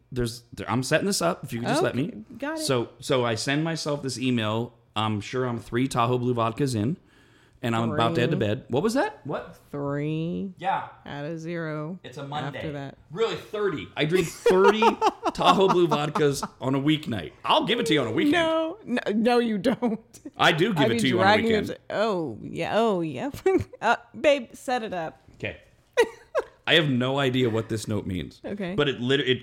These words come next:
Speaker 1: it, I sent it under the heading of Probcast Topics.
Speaker 2: Okay.
Speaker 1: Christina wants to tell people how to call in and comment.
Speaker 2: Yes.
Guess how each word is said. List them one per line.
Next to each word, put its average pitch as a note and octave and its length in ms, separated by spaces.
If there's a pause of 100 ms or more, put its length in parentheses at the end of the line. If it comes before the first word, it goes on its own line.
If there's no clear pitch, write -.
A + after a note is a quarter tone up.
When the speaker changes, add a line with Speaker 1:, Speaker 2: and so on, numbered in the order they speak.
Speaker 1:
it, G2+ 160 (100)
I G2+ 120
sent C#3 260
it C#3 120
under B2 200
the A2 80
heading B2 280
of G2+ 220
Probcast A#2 560
Topics. A2+ 480
Speaker 2:
Okay. D#3+ 320 (480)
Speaker 1:
Christina E3+ 760
wants C3+ 260
to B2+ 120
tell D3 260
people C3+ 380
how B2 160
to A#2 100
call B2 340
in A#2+ 140
and G#2+ 140
comment. G2 460
Speaker 2:
Yes. C4 680